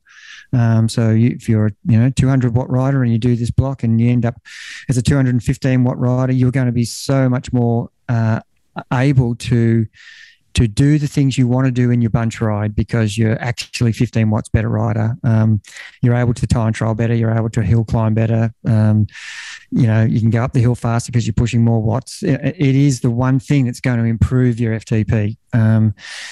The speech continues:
uh, and that session, uh, is the one that is the most painful to do, but it is the one I know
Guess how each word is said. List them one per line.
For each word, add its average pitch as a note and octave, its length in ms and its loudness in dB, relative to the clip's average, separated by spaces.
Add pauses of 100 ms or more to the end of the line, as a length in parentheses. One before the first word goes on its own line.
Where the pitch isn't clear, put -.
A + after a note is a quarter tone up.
(260)
uh, A2 440 4
and A#2 340 2
that C#3 220 -4
session, C3 840 0
uh, A2 400 2
is A2 380 0
the A#2 120 0
one A#2 520 2
that A#2 180 -2
is A2+ 260 -2
the A2+ 120 -2
most A2 380 2
painful A#2 360 0
to A2 120 -4
do, C3+ 280 2
but A2 260 -4
it A2 160 0
is G#2+ 140 -2
the - 80 -2
one A2 220 0
I G#2+ 140 2
know C#3+ 480 2